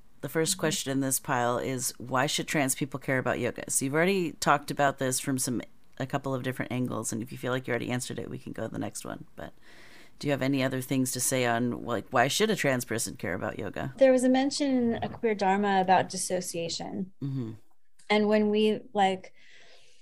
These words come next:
Speaker 2: give up agency over our body,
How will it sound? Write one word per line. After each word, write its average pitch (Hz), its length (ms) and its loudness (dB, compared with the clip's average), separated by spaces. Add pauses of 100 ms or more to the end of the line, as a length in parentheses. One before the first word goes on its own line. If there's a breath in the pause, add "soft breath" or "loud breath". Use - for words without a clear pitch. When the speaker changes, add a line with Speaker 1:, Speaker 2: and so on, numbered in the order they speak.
(260 loud breath)
Speaker 2:
give 247 220 6
up 254 200 6
agency 226 640 2
over 190 240 2
our 170 140 2
body, 196 640 0